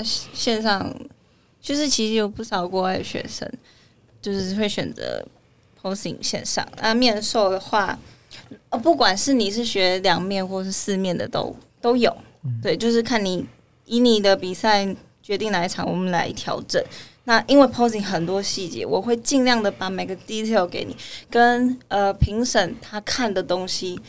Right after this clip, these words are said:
Speaker 1: 跟你在台上要避免的东西，都会跟你说，就是你必须去了解。
Speaker 2: 嗯。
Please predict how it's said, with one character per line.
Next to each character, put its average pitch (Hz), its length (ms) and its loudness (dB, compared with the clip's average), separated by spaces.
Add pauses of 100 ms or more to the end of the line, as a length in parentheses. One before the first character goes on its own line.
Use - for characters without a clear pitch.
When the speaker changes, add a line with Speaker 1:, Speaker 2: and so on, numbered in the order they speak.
(200)
Speaker 1:
跟 247 220 2
你 214 80 2
在 226 160 -2
台 185 240 -4
上 214 220 -4
要 226 100 2 (160)
避 233 180 0
免 175 140 0
的 165 80 -2
东 185 180 -4
西， 180 360 -4 (720)
都 233 160 4
会 220 180 6 (480)
跟 214 160 0
你 170 120 -2
说， 156 260 -8
就 190 100 -8
是 190 140 -4
你 180 260 -2
必 233 200 -2
须 185 180 -4
去 196 160 -2
了 175 340 -4
解。 - 220 -6
Speaker 2:
嗯。 - 80 -20